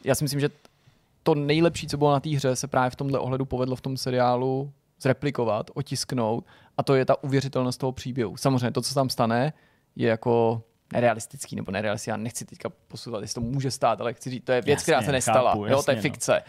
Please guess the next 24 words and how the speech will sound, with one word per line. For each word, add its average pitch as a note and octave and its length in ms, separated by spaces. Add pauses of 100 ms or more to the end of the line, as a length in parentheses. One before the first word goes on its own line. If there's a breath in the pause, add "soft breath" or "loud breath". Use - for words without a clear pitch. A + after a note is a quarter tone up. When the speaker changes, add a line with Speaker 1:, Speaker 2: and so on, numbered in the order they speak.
(440 loud breath)
Speaker 1:
Ale B2 280 (580 soft breath)
Last D3 280
of D#3 100 (100)
Us C#3+ 120
mě C#3+ 120
jako C#3 180
hra, A#2+ 400
a A2 40
pro A#2+ 160
ten A#2+ 80
seriál B2+ 260
to B2 80
platí B2+ 240
taky, A#2 420 (560)
před C#3+ 200
lety C#3 280
už B2+ 320
nejvíc C#3+ 760 (220)
jako B2+ 380 (760)
překvapilo D3 560
tím, A2+ 420 (1040 soft breath)
jak C3 280
fiktivní D#3 480
příběh B2 580